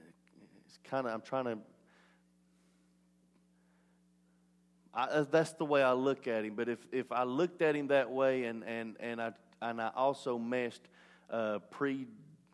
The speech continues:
predestinationalism, if that's even a word,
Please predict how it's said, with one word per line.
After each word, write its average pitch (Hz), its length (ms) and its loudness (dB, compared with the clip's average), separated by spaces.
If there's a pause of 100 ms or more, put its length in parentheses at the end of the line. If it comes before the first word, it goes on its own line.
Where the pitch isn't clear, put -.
(320)
predestinationalism, 113 1900 -4
if 101 120 -10
that's 107 260 -6
even 107 220 -6
a 101 40 -10
word, 101 380 -6